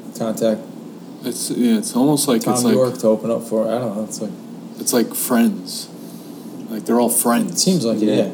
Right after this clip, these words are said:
Speaker 1: It's
Speaker 2: You
Speaker 1: like, how
Speaker 2: know?
Speaker 1: do, how does, why do we ask Brendan to be on this, you know? Why did
Speaker 2: Yeah.
Speaker 1: that they're in our circle,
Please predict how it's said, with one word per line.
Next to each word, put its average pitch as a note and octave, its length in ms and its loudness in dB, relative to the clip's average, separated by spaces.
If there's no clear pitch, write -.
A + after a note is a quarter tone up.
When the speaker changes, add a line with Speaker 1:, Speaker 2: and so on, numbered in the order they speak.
Speaker 1:
It's A2+ 100 2
Speaker 2:
You A#2+ 60 6
Speaker 1:
like, G#2+ 100 2
how B2 100 4
Speaker 2:
know? B2+ 60 4
Speaker 1:
do, - 80 2
how B2 220 0
does, A#2+ 320 0
why A#2+ 140 4
do B2 100 4
we B2 160 6
ask A#2 300 0
Brendan A#2+ 300 0
to G2+ 40 -4
be G#2 140 -2
on G2 160 -6
this, - 280 -10
you G2+ 80 -6
know? G2+ 120 -6
Why G#2 180 -2
did G#2+ 140 2
Speaker 2:
Yeah. B2 240 4
Speaker 1:
that A2 200 -8
they're A2 260 0
in A2 80 -2
our A2 80 -4
circle, - 340 -4